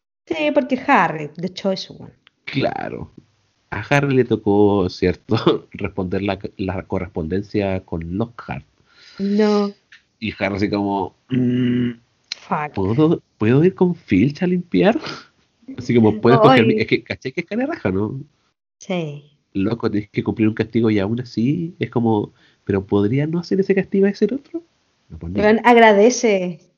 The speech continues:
Speaker 2: Agradece que tu castigo es mucho mejor que el de Ron.
Speaker 1: Obvio.
Speaker 2: Y
Speaker 1: Agradece.
Speaker 2: aquí es donde Minerva es como, mm, "Sorry, Potter, pero Gilderoy Lockhart te pidió".
Speaker 1: Qué miedo estar pedido por un profesor.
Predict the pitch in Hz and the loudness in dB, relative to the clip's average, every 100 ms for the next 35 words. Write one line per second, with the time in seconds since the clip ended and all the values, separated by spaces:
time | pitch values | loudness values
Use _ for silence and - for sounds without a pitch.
0 | _ _ _ _ - 98 98 92 143 139 | _ _ _ _ -6 -2 -2 0 0 0
1 | 120 107 113 110 101 98 110 113 104 107 | -2 -2 0 0 -2 -4 -6 -6 -4 0
2 | 110 92 76 113 - _ _ _ _ _ | 0 0 -2 -8 -10 _ _ _ _ _
3 | 185 202 254 277 208 185 185 180 170 _ | -2 0 2 2 0 0 -2 -6 -12 _
4 | _ _ _ _ _ 120 139 185 151 - | _ _ _ _ _ -2 0 2 2 2
5 | 120 120 117 110 98 104 98 92 - 92 | 0 2 0 0 2 2 2 -2 -4 -4
6 | 85 - 98 95 95 - - - - 98 | -2 -4 -4 -2 -4 -8 -18 -16 -6 -2
7 | 117 107 101 101 104 - 78 80 98 - | 0 0 0 0 -4 -6 -10 -6 -8 -8
8 | - 98 82 87 131 147 _ _ _ - | -2 0 0 -2 -4 -8 _ _ _ -20
9 | - _ 104 101 107 98 101 120 - 104 | -20 _ -2 0 0 0 -2 -4 -4 -4
10 | 98 101 _ _ _ _ _ _ _ 98 | -4 -6 _ _ _ _ _ _ _ -2
11 | 87 87 76 - _ _ _ _ _ _ | -2 -8 -10 -12 _ _ _ _ _ _
12 | 208 214 214 196 185 175 151 143 143 - | -2 -2 -2 -2 0 0 -2 -6 -8 -16
13 | - 165 175 160 - 180 160 160 151 147 | -14 -6 -4 -4 0 2 2 0 -2 -2
14 | 151 147 147 143 - 151 - | 0 0 -2 -6 -8 -10 -10